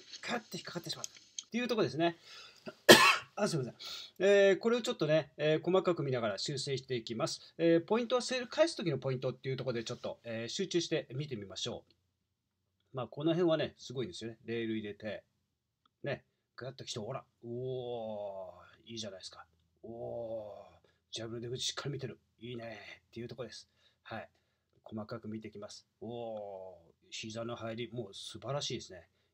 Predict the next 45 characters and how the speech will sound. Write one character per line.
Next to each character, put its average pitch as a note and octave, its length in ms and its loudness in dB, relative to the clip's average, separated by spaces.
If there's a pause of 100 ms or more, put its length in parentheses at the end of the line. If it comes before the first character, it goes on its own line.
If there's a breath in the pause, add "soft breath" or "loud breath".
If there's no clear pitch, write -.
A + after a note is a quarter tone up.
い A2+ 60 -4
い - 20 -2
で A2 80 -8
す F2+ 60 -16
ね。 - 120 -18 (200)
こ D3+ 140 -6
れ F3 80 4
は F3 60 6
あ E3 40 4
の、 D3 160 2
ノ D3+ 200 6
ー - 40 10
マ D#3 100 8
ル D3 80 2
ジ C3+ 140 0
ャ A#2+ 60 0
イ G2 40 -8
ブ F#2 80 -14
っ - 20 -20
て - 200 -14
い A#2 80 -6
う B2+ 40 -4
や B2+ 140 -4
つ - 100 -10
で G2+ 60 -10
す - 140 -2
ね。 G#3 160 4 (260 loud breath)
フ C#3+ 60 0
ォ - 20 4
ア D#3 60 6
レ C#3+ 100 0
キ A#2+ 60 -6
じ B2 60 -2
ゃ - 20 0
な D#3 80 -6
く - 20 -4
て G3 80 6
ノ A#2+ 160 0
ー A#2+ 40 0
マ A2+ 100 -2
ル G#2 100 -6
ジ F#2 80 -12
ャ F2+ 60 -14
イ - 20 -18
ブ。 - 60 -20